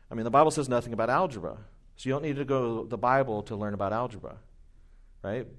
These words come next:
But I would go to the Bible to learn about why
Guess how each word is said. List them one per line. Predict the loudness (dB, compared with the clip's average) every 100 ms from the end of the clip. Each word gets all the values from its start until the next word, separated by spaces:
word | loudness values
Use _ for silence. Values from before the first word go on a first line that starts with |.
| -20 -20 -8 0
But |
I | 4
would | 4 4
go | 2
to |
the | 2 2
Bible | 2 0 -2
to | -4
learn | -6 -4
about | -2 0 0 0 -4 -16 -20 -20 -20 -20 -20
why | -10 -2 2 4 4 2 -2